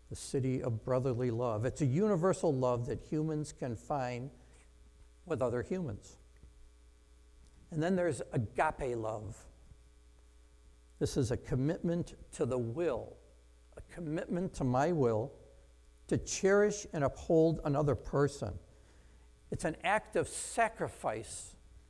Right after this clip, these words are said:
that I have to choose to make for the benefit of another person. It's used to describe the love of God. It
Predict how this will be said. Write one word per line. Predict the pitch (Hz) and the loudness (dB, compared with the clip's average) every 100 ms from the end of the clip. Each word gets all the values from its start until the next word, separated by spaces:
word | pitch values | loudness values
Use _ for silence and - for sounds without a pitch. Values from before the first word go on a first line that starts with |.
| - - | -14 -2
that | 131 | 2
I | 147 | 4
have | 165 165 | 2 -2
to | 139 | -8
choose | - - - 233 220 156 - | -8 -12 -6 -4 -4 -6 -8
to | - | -4
make | 95 104 95 - - - - - - - - - - | -2 -2 -4 -8 -20 -20 -20 -20 -20 -20 -20 -20 -20
for | - 139 | 0 2
the | 123 | 2
benefit | 110 170 160 - 147 - - - - | 0 -4 -6 -6 -6 -6 -20 -20 -10
of | 156 | -6
another | 135 143 135 | -4 -4 -4
person. | - 151 143 - - - - - - - - - - - - - - - - - | 0 -2 -2 -8 -10 -16 -20 -20 -20 -20 -20 -20 -20 -20 -20 -20 -20 -20 -20 -2
It's | 147 139 | -2 2
used | 156 190 220 165 - | 2 4 2 0 -2
to | |
describe | 131 - - 131 131 131 131 - | -4 -4 -2 0 2 0 -4 -8
the | 143 | -4
love | 127 123 123 | 0 0 0
of | 117 104 | -4 -4
God. | 127 127 104 - - - - - - - - - - - - - - - - - - - - - - - - | -4 -4 -6 -10 -18 -20 -20 -20 -20 -20 -20 -20 -20 -20 -20 -20 -20 -20 -20 -20 -20 -20 -20 -20 -20 -8 -4
It | 131 | -4